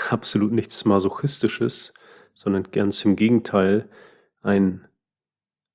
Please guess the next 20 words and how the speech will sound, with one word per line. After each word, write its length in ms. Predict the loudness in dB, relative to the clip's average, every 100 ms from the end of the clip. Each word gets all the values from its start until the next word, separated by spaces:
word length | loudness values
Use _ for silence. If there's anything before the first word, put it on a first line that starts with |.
| _ _ _ _ _ _
Aspekt 540 | -4 -2 0 -2 0
ganzheitlicher 800 | 2 2 2 2 2 0 -2 0
Heilung. 460 | 2 2 2 -2 -4 _ _ _ _ _ _ _ _ _ _ _ _
Und 240 | -6 -4 -2
was 480 | 0 2 0 -6 -16 _ _ _
hat 180 | -2 0
es 140 | 2 0
mit 140 | 4
den 240 | 2 2 -4 _ _ _
Überzeugungen 840 | -2 0 4 8 8 10 10 8
und 120 | 6
Emotionen 720 | 4 2 2 4 6 8 6
und 300 | 4 0 -6 -20 -20 -20 _ _
Bildern 420 | 6 8 8 4
auf 320 | 4 2 2 2
sich? 420 | 0 -2 -4 -16 _ _ _ _ _ _ _ _ _ _ _ -6
Die 160 | -2
eigentliche 600 | 2 4 4 2 -2 -2
Trennung 680 | -2 0 0 0 -2 -8 -14 -20 _ _ _ _ _ _ _ _ _ _ _ _ _ _
geschieht 580 | 0 2 2 0 0 -10